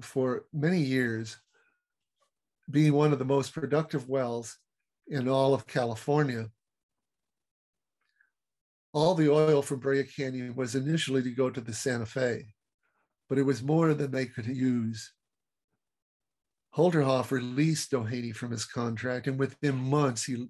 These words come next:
Doheny left California for New Mexico, or for Mexico, where he made his fortune. The excess oil was pro-, piped <clears throat> by the Brea Oil Canyon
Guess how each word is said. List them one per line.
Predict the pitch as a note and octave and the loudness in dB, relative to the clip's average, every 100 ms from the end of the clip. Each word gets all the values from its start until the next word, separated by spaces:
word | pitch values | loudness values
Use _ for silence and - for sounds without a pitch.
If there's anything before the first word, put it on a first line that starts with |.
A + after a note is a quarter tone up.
| - A2+ | -8 -2
Doheny | B2+ C#3 C3+ A#2 | 0 2 0 -2
left | A#2+ C3+ C#3+ - | 0 2 0 -2
California | C3 B2 A#2+ C3 B2 | -2 -2 -6 -6 -6
for | A2+ B2+ | -6 -6
New | A#2 | -6
Mexico, | A#2+ C3 C3 - B2+ A#2 A2+ - | -2 -2 -4 -6 -4 -4 -6 -4
or | C3+ | -2
for | B2 C3+ | -2 0
Mexico, | C3+ D3+ - A#2 A#2+ A2 A#2 - - - - _ | 0 0 -4 -12 -8 -8 -8 -16 -20 -20 -20 _
where | D3 C#3 | 2 4
he | D3 | 4
made | C3 B2+ | 2 0
his | A#2 A#2 | -2 -4
fortune. | - C3 B2+ - A2 A2 _ _ _ _ _ _ _ _ _ _ _ _ _ _ _ _ _ _ _ _ C3+ | -2 -2 -2 -4 -10 -10 _ _ _ _ _ _ _ _ _ _ _ _ _ _ _ _ _ _ _ _ -2
The | C3+ | 0
excess | D#3+ - D#3+ C#3+ - | 0 2 0 0 2
oil | D3 C#3 | 2 2
was | B2+ A2+ | 0 -6
pro-, | - D3 C#3+ - _ - | -6 -4 -4 -6 _ -10
piped | - D#3+ C#3 C3+ - _ | -2 0 -2 -4 -16 _
<clears throat> | F#3 G#3 D#3 F3+ - _ _ _ _ _ _ _ _ _ _ _ _ | -2 0 2 0 -2 _ _ _ _ _ _ _ _ _ _ _ _
by | B2+ C#3 C#3+ D3+ | -4 0 2 2
the | B2 | -2
Brea | A#2 A#2+ A2+ A2+ _ _ - _ - | -6 -6 -6 -6 _ _ -20 _ -6
Oil | C#3 A#2+ A2+ | -4 -4 -6
Canyon | - C#3+ C3 C3 C3 | -6 -2 -2 -2 -6